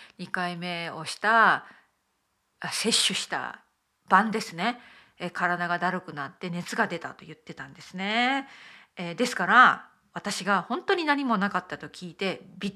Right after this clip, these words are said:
くりしてました。いや、私も実はびっくりした。本当にびっくりした。何にもないです。えー、しかもですね、まあ、腕の痛みですね。腕の痛み、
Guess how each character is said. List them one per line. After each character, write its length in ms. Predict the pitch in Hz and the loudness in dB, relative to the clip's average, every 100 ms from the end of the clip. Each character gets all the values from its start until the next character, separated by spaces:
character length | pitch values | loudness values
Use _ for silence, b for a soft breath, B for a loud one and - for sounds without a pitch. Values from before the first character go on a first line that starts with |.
| - | 2
く 120 | 381 | 4
り 80 | 311 | 4
し 80 | |
て 80 | - | -2
ま 140 | 156 165 | -10 -10
し 80 | - | -12
た。 180 | - - b b b b b _ - | -16 -20 b b b b b _ -8
い 40 | |
や、 60 | 196 | -6
私 300 | 190 440 466 | 4 4 4
も 140 | 415 | 2
実 240 | 320 330 330 | 2 2 0
は 80 | 175 | 0
び 120 | 180 | -4
っ 20 | |
く 140 | - 226 | -6 -4
り 80 | |
し 100 | 202 | -4
た。 140 | - - - B B B B B B | -4 -6 -8 B B B B B B
本 180 | - 359 415 - | -2 -2 0 -2
当 80 | |
に 120 | 330 294 | -2 -2
び 100 | 262 | -6
っ 80 | |
く 120 | - 233 | -6 -8
り 60 | |
し 100 | - | -8
た。 140 | - - | -10 -10
何 540 | 190 202 233 440 480 | -4 2 6 6 4
に 100 | 415 | 0
も 120 | 349 285 | 2 4
な 140 | 226 | 4
い 60 | 160 | 2
で 100 | 139 | -8
す。 180 | - _ B B B | -16 _ B B B
え 140 | - 196 | -6 -4
ー、 20 | |
し 140 | - | -4
か 140 | - 523 | 0 -2
も 80 | - - _ | -2 -18 _
で 100 | - | -8
す 120 | 202 175 | -8 -6
ね、 260 | 175 - _ _ _ | -8 -8 _ _ _
ま 160 | 214 208 | -4 -4
あ、 60 | - | -2
腕 260 | 220 392 | -2 0
の 160 | 415 392 | 0 -2
痛 240 | 254 330 | 0 0
み 100 | 320 | 0
で 100 | 190 | -6
す 140 | 135 - | -10 -16
ね。 260 | - 240 - - | -8 -8 -8 -14
腕 200 | 202 220 | -6 -4
の 120 | 214 | -4
痛 220 | 196 202 | -4 -4
み、 240 | 185 165 | -4 -8